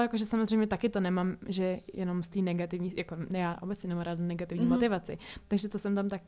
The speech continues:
Speaker 1: to jsem si taky jako by napsala, že z toho prostě udělat tu pozitivní věc. Ale tak to, to je právě to, že když to neudělám, tak, eh, že jo, to večer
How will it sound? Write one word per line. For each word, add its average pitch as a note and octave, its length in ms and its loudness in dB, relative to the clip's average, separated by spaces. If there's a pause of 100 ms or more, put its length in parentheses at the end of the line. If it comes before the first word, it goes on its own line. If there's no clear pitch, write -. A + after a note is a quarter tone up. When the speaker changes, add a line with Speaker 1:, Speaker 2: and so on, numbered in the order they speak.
Speaker 1:
to - 60 -20
jsem G3 160 -2
si F#3 100 -10
taky F#3 160 -4
jako G3+ 160 -2
by F3+ 80 -2
napsala, F3 420 -2
že F3+ 120 0
z E3+ 60 -6
toho G3 200 2
prostě - 300 -4
udělat G3+ 180 0
tu A3 80 -2
pozitivní A3 540 4
věc. G#3 200 2
Ale A3 160 6
tak A#3 160 0
to, A#3+ 180 2
to B3 80 4
je A#3 80 6
právě A#3 360 6
to, A3 140 4
že G#3+ 100 6
když G#3 200 2
to B3+ 100 8
neudělám, G#3 640 6 (680)
tak, G#3+ 260 0
eh, G#3+ 200 2
že A3 120 2
jo, G#3+ 80 4 (200)
to A3 100 -2
večer G#3+ 280 0